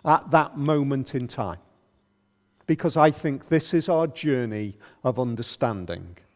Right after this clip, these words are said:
What do they need to find hope? What is our human instinct? In the middle of that, what's our human instinct?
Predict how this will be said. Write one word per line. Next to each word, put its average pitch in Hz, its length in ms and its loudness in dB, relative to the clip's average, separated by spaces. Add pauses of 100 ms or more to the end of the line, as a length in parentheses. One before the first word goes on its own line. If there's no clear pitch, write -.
(420)
What - 240 2
do 240 100 8
they 202 240 8
need 180 680 4 (320)
to - 120 -8
find 139 480 0
hope? - 540 0 (1300)
What - 200 8
is 196 140 6
our 196 140 10
human 180 420 2
instinct? 170 720 0 (960)
In 165 140 4
the 160 60 4
middle 196 240 10
of 190 120 4
that, 165 240 12
what's 185 240 4
our 180 100 8
human 165 460 2
instinct? 151 640 -2